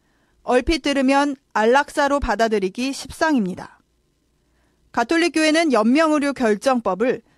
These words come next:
존엄사로 표현하는 데에 우려를 나타내고 있습니다. 연명의료 중단 결정이 안락사나 존엄사와는 결코 다른 일이기 때문입니다.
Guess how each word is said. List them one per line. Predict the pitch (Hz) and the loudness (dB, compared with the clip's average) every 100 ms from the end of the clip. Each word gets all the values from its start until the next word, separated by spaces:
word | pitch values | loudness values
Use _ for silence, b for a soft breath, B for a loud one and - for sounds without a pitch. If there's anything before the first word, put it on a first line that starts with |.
| - | -6
존엄사로 | 262 277 330 339 320 311 | 0 2 2 2 0 0
표현하는 | - 381 359 330 294 247 | 0 0 2 0 0 0
데에 | 214 254 - | 2 0 0
우려를 | 226 254 262 269 | 0 2 2 2
나타내고 | 202 - 269 262 233 | 0 0 0 0 0
있습니다. | 190 - 180 160 139 - _ _ _ _ _ _ _ _ _ _ | -4 -6 -10 -10 -16 -18 _ _ _ _ _ _ _ _ _ _
연명의료 | 226 226 269 330 302 302 311 | 0 2 2 2 2 0 0
중단 | - 233 285 302 | 0 2 2 2
결정이 | 277 254 254 226 165 - _ _ _ | 2 0 0 -2 -4 -12 _ _ _
안락사나 | 214 226 262 269 247 226 285 | -2 2 2 2 0 2 0
존엄사와는 | 269 269 294 320 330 277 240 240 294 294 | 0 0 2 2 2 2 2 0 -2 -4
결코 | 240 220 - 277 285 | -4 -4 -2 -2 -2
다른 | - - 214 302 320 | -4 -6 -2 0 0
일이기 | 294 277 311 | 0 -2 -4
때문입니다. | 311 311 302 220 180 156 - | -2 -2 0 -2 -4 -12 -18